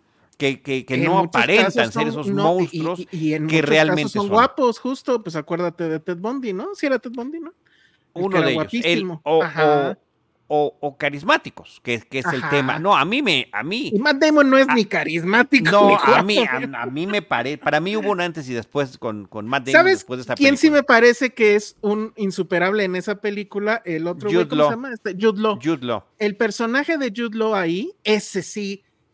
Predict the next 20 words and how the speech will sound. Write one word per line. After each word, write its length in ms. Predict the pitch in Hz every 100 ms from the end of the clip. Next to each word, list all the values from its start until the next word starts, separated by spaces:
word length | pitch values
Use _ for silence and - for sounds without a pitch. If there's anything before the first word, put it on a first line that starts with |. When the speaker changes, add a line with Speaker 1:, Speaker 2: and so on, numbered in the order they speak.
| _
Speaker 2:
creo 220 | 226 214
que 400 | - 233 208 - -
no 180 | 202 226
hay 80 | 240
ninguno. 400 | 226 208 233 294
Y 80 | 269
todavía 560 | - 339 311 285 277 -
peor, 460 | 202 185 196 190 _
el 240 | 196 196 202
otro 320 | 214 220 240
amigo, 380 | 196 196 180 175
el, 260 | 151 156 -
el 120 | 165
amigo 300 | 165 196 214
gordito 420 | 190 170 185 190
que 100 | 180
es 100 | 180
Philip 260 | 196 175 175
Seymour 300 | - 175 156
Hoffman. 340 | 170 175 196